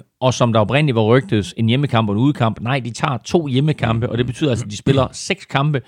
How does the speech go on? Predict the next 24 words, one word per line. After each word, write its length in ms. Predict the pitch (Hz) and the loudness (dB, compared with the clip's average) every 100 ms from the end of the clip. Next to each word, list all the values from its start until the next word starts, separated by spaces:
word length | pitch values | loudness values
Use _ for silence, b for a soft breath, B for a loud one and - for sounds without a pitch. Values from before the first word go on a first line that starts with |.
| B B B | B B B
hjemme 360 | 110 131 175 170 | 0 4 4 2
i 180 | 127 104 | -2 0
Jacksonville, 480 | 143 - 117 113 117 B B | -2 0 -2 0 -2 B B
og 140 | - | -4
så 100 | - | -4
to 280 | - - 160 | -6 2 2
kampe 380 | 113 117 127 123 | 2 -2 0 -4
i 80 | 123 | -4
London. 500 | 110 101 113 110 101 B B B B B | -2 0 0 -2 -6 B B B B B
Og 160 | 113 | -2
for, 360 | - 120 107 107 | 4 4 4 4
øh, 260 | 107 107 101 - | 2 0 -2 -2
de, 200 | 151 165 | -4 -2
øh, 140 | 123 - 135 | -6 -2 2
Jaguars-fans, 720 | 143 135 120 117 - 123 120 | 2 4 2 2 0 0 0
der 80 | 117 | 0
er, 300 | 117 123 135 - | 2 2 -2 -4
øh, 180 | 113 | -6
i 100 | 113 | -2
Europa, 340 | 120 117 139 127 | 0 0 0 0
der 80 | 123 | 0
er 40 | |
det 100 | 113 | -2
selvfølgelig 340 | 95 113 110 | -2 -2 -2